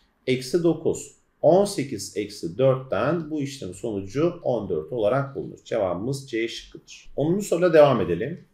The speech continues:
Evet, çıkmış bir sınav sorumuz. A artı B artı C eşittir A B olarak tanımlanmış. Benden istediği hangisine eşittir? Şimdi bakın, A B gördüğümüz yere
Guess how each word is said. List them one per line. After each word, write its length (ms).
Evet, 280
çıkmış 360
bir 100
sınav 340
sorumuz. 640
A 120
artı 300
B 80
artı 300
C 300
eşittir 400
A 240
B 40
olarak 320
tanımlanmış. 680
Benden 260
istediği 380
hangisine 800
eşittir? 580
Şimdi 200
bakın, 340
A 300
B 140
gördüğümüz 800
yere 400